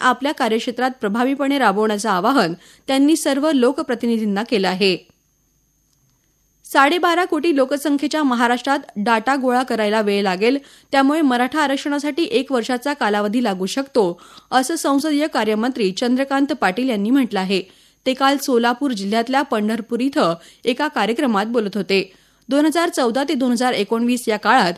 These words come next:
आपण हा प्रश्न जवळून हाताळला होता, त्यावेळी मागासवर्ग आयोगाला अहवाल द्यायला एक वर्ष लागलं होतं, असं त्यांनी सांगितलं. कोरोना प्रतिबंधक लस घेतलेल्या नागरिकांमध्ये कोरोनाविरोधात रोगप्रतिकारक शक्ती निर्माण झाली आहे,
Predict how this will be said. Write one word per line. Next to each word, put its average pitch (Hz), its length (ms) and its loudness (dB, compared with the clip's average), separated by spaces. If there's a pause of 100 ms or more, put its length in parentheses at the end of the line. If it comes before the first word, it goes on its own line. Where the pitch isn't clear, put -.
(300)
आपण 269 360 4
हा 320 120 0
प्रश्न 269 320 -2
जवळून 240 360 0
हाताळला 202 440 0
होता, 196 380 2 (340)
त्यावेळी 269 280 2
मागासवर्ग 262 640 2
आयोगाला 233 480 0
अहवाल 240 440 -2
द्यायला 226 440 0
एक 262 260 2
वर्ष 233 240 -2
लागलं 190 320 -2
होतं, 220 360 -2 (300)
असं 247 200 0
त्यांनी 202 280 -2
सांगितलं. 180 560 -2 (1700)
कोरोना 330 360 2
प्रतिबंधक 330 640 2
लस 269 280 2
घेतलेल्या 277 440 0
नागरिकांमध्ये 233 640 0
कोरोनाविरोधात 240 920 0 (540)
रोगप्रतिकारक 311 840 0
शक्ती 262 300 -4
निर्माण 226 420 2
झाली 214 180 -2
आहे, 190 240 0